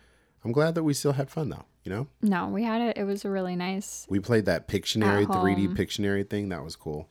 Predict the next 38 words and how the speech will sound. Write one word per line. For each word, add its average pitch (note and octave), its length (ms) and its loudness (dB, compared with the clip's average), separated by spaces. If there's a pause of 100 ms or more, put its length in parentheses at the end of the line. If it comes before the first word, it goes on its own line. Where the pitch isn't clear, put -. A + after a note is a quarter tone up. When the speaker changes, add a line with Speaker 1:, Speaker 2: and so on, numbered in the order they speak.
(140)
Speaker 2:
Yeah. - 240 -4 (400)
We B3+ 100 -4
had B3+ 140 0
a A#3+ 80 0
nice F#3 320 -4
at-home - 480 -6 (260)
birthday. - 560 -8 (520)
Speaker 1:
Yeah. D#2+ 260 -2 (720)
So, F2 400 -4 (120)
all A2 100 0
right. A2+ 300 4
We A2+ 180 6
have D3+ 140 6
other G#2+ 200 6
episodes G2 440 0
to E2+ 80 -8
get F2 220 -2
to E2+ 140 -2
eventually, D#2 480 -4
so. D2 320 -8 (260)
Speaker 2:
Yeah, G3+ 280 6
and G#3 220 4
the A3+ 200 6
last A#3+ 560 4
thing, A3+ 200 2
I'll G3+ 200 6
leave G3+ 480 0
you G3 240 0
on F#3+ 220 -2
a F3+ 380 -6 (260)
happy C#4+ 480 4
note. F3+ 500 2
Speaker 1:
Yes. - 440 2 (220)
Speaker 2:
Please B3+ 500 2
go A3 260 4
on G#3+ 200 6
YouTube F#3+ 480 0
now G3 760 2